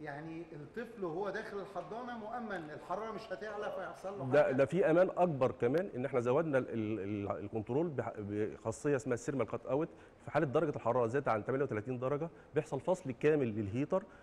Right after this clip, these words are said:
Speaker 2: وساعتها برضو بيدي بي-، alarm غير مستمر غير منقطع لمرئي ومسموع، لأن في مشكلة في درجة الحرارة، بس ساعتها يكون الهيتر فصل أو السخان فصل وما بيحصلش ارتفاع لدرجة الحرارة.
Speaker 1: هل الحضانة ليها أي شهادات اعتماد؟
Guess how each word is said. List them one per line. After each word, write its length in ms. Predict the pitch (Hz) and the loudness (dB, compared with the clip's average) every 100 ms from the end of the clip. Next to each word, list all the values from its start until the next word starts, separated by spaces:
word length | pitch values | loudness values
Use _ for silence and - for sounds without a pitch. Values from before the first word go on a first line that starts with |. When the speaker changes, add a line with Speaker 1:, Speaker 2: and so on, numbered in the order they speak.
| - | -8
Speaker 2:
وساعتها 440 | 117 110 127 165 127 | -2 2 2 4 4
برضو 260 | 147 139 | 4 2
بيدي 240 | 127 120 110 | -2 -2 -2
بي-، 220 | 110 117 | -2 2
alarm 340 | 131 151 120 104 - | 4 4 2 -6 -6
غير 300 | 117 143 - | 0 2 2
مستمر 440 | 117 - 113 147 156 - | -2 0 2 2 -2 -8
غير 180 | 110 135 | -4 -2
منقطع 500 | 123 - 147 185 185 - - - | -2 0 0 0 -2 -4 -20 -6
لمرئي 840 | 120 139 147 - 117 110 131 - | 0 2 0 0 2 4 4 4
ومسموع، 520 | 127 113 107 131 151 143 | 2 0 -2 -2 0 0
لأن 320 | 113 110 113 | -2 -2 -4
في 140 | 110 151 | -2 -2
مشكلة 440 | 135 - 143 147 143 - - | -2 -2 0 0 -2 -14 -8
في 220 | 143 143 | -4 0
درجة 280 | 113 135 127 | 2 2 0
الحرارة، 460 | - 113 139 151 - - - | 0 2 2 2 -2 -16 -2
بس 260 | 135 - | -2 0
ساعتها 180 | 127 139 | 0 2
يكون 180 | 135 147 | 2 0
الهيتر 380 | 123 117 147 - | -2 -2 0 0
فصل 300 | - 147 135 | -2 -2 -2
أو 60 | |
السخان 360 | 110 - - 135 | -2 -6 -6 -6
فصل 280 | 147 139 123 - - - | -2 0 -2 -4 -10 -4
وما 220 | 120 117 | 0 0
بيحصلش 560 | 110 113 - 143 143 135 | 2 0 2 0 0 -4
ارتفاع 340 | 113 104 131 | -4 -2 -2
لدرجة 300 | 123 123 104 | 2 0 0
الحرارة. 240 | - 92 92 | -4 -6 0
Speaker 1:
هل 160 | 214 | 0
الحضانة 760 | 294 240 156 170 143 233 262 214 | 2 -2 -2 -4 -4 -4 -4 -4
ليها 400 | 208 220 214 190 | -2 -2 -2 -2
أي 340 | 226 220 185 | -2 -2 -4
شهادات 440 | 147 151 139 180 190 | -4 -6 -4 -4 -4
اعتماد؟ 440 | 170 165 156 - | -8 -6 -8 -10